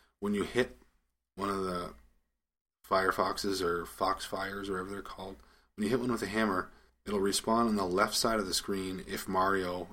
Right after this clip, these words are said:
is on the right side of the screen, and vice versa. So let's say you, you have the hammer, you're on the right side of the screen, and you smash one of the enemies. If you, if you continue to be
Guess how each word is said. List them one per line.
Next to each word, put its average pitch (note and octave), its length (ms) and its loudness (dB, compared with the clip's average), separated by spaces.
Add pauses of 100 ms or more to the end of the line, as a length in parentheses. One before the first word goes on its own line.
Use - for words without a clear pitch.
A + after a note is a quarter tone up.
is F2 340 -6 (480)
on F2+ 80 -6
the F2 100 -4
right F#2 220 0
side - 200 -2
of C#2+ 60 -12
the - 60 -12
screen, D2+ 320 -8 (1040)
and F2+ 120 -6
vice F2 200 0
versa. F2 420 -6 (180)
So F2 320 -2 (1120)
let's G#2 160 2
say G2+ 260 4
you, F#2+ 200 0
you F2+ 260 -4
have G2 180 0
the G2 80 0
hammer, F#2 540 -2 (200)
you're F#2 140 2
on F#2 80 2
the F2 240 -4 (160)
right G2 260 -2
side G2+ 220 0
of G2 80 0
the F2 80 -4
screen, F2 440 -4 (280)
and F#2 80 -6
you F2 60 -4
smash - 680 -4
one F#2 140 -6
of F2+ 40 -4
the F3 120 -4
enemies. F2+ 420 -10 (1700)
If - 180 -4
you, G#2+ 300 4
if - 120 -10
you G2+ 80 -4
continue A#2 500 0
to A#2+ 120 0
be G2+ 440 -2